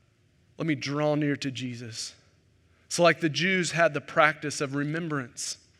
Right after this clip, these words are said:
of a substitute for sin, we have a practice too, and it's right here. So every week,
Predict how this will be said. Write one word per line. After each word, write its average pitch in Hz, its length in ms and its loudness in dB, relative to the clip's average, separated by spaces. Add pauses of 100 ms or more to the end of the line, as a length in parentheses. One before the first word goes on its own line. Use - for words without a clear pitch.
(1500)
of 135 100 -6
a 135 60 -4
substitute 160 760 2
for 139 120 -6
sin, 123 480 -2 (480)
we 170 180 2
have 175 180 2
a 160 60 -6
practice 156 540 0
too, 123 300 -6 (880)
and 143 120 -2
it's - 160 -6
right 147 180 2
here. 131 320 -4 (3500)
So - 140 -6
every 170 300 2
week, 147 400 0